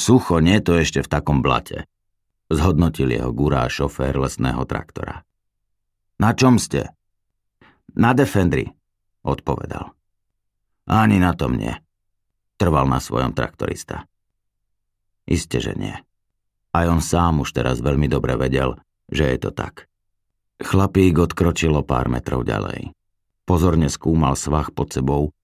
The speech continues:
až kým nenatrafil na vyjazdené stopy po kolesách. "Tu ste sa, tuším, spustili dole,"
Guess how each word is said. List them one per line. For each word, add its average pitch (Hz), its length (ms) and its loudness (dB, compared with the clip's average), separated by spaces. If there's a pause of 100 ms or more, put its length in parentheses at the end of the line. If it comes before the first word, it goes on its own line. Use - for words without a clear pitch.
(120)
až - 240 0
kým 73 240 2
nenatrafil 73 560 2
na 69 160 2
vyjazdené 71 560 0
stopy - 400 -6
po - 160 -8
kolesách. - 640 -10 (600)
"Tu 98 160 2
ste 98 160 0
sa, 92 160 2
tuším, 90 400 2
spustili 90 640 0
dole," 78 400 -2